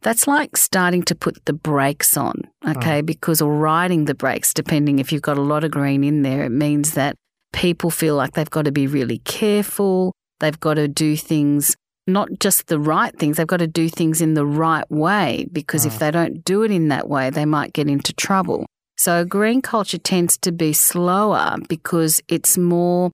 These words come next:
Speaker 1: passive. People are reluctant to make mistakes. They're focused on not being the one blamed. They're on
Speaker 2: Mm.
Speaker 1: keeping other people happy,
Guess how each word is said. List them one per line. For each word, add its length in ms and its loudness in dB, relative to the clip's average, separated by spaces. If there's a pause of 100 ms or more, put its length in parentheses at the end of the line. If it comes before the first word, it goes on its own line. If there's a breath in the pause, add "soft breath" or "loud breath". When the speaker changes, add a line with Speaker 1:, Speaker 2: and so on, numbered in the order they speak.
(420)
Speaker 1:
passive. 840 0 (340)
People 360 0
are 60 0
reluctant 680 -2
to 100 -2
make 300 0
mistakes. 920 0 (320)
They're 320 0
focused 880 -2
on 320 2
not 340 -2
being 300 2
the 100 0
one 320 2
blamed. 580 2
They're 360 -2
on 140 0
Speaker 2:
Mm. 60 -4
Speaker 1:
keeping 460 0
other 240 -2
people 460 -2
happy, 640 -2